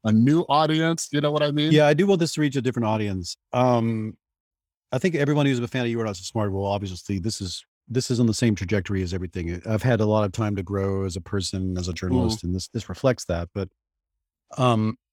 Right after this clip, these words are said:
Speaker 2: the fans of You Are Not So Smart, uh, a lot of it's, I get, based off the metrics that I have access to, it's, it's pretty stunning that it's, it's very split down the middle, men and women, uh, across many different socioeconomic statuses. Um,
Speaker 1: Mm.
Speaker 2: the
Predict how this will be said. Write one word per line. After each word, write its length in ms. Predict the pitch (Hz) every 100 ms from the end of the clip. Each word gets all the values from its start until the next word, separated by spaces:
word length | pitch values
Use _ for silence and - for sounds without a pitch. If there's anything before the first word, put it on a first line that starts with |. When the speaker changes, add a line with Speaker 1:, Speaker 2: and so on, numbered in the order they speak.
| -
Speaker 2:
the 140 | 123
fans 320 | - 175 214
of 80 | 156
You 100 | 135
Are 40 | 131
Not 180 | 123 113
So 120 | 117
Smart, 400 | 104 120 113 107 - _ _
uh, 340 | 120 110 104 101 98 _ _
a 40 |
lot 200 | 123 139 156
of 80 | - _ -
it's, 200 | 123 - _ -
I 100 | 120
get, 160 | 147 233 _ _ _ _
based 240 | 120 147 147
off 100 | 123
the 80 | 107
metrics 380 | 110 - 98
that 100 | - 98
I 60 |
have 160 | 104 95
access 400 | 87 85 92 82
to, 380 | - 101 95 92
it's, 220 | 95 101 123
it's 300 | - - 117 _ _ -
pretty 360 | 190 202 104 -
stunning 560 | - - 151 135 107 92
that 160 | 98 - -
it's, 180 | -
it's 220 | 110 - - -
very 260 | 107 139 -
split 320 | - - 120
down 100 | 117
the 60 |
middle, 220 | 107 117 120
men 180 | 107
and 100 | 120
women, 320 | 107 95 147 180 _ _ _ _ _ -
uh, 340 | 107 107 101
across 280 | 98 123 113
many 160 | 117 127
different 240 | 135 104
socioeconomic 600 | - 113 123 107 104 107
statuses. 680 | 101 - 101 107 110 135 127 -
Um, 560 | 107 104 98 95 104 104
Speaker 1:
Mm. 140 | 87 82 _ _ _ -
Speaker 2:
the 320 | 107 101 98